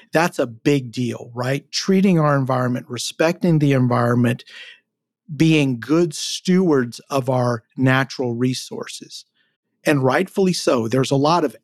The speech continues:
energy built around those initiatives. Again, rightfully so. Hey, what about us?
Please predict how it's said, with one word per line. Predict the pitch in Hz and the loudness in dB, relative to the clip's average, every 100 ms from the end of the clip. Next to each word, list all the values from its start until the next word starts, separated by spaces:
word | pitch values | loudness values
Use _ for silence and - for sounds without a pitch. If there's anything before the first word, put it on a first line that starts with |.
| - | -2
energy | 165 175 175 139 139 | 2 2 2 -2 -6
built | 120 147 143 147 | -2 0 0 -2
around | 135 127 131 135 127 | -4 -2 0 2 2
those | 123 123 120 - - | 2 0 0 -6 -6
initiatives. | 123 117 - 107 - - _ _ _ _ _ - | -2 -2 -2 -6 -14 -18 _ _ _ _ _ -4
Again, | 127 123 110 _ - | 0 0 -2 _ -6
rightfully | 117 135 143 - 131 123 | 0 0 0 -4 -4 -4
so. | - 113 - _ _ _ _ _ _ | -6 -10 -10 _ _ _ _ _ _
Hey, | - - 240 139 | -12 -4 0 0
what | 120 180 | 0 0
about | 285 226 170 | 2 2 2
us? | 185 208 - - | 2 0 -8 -14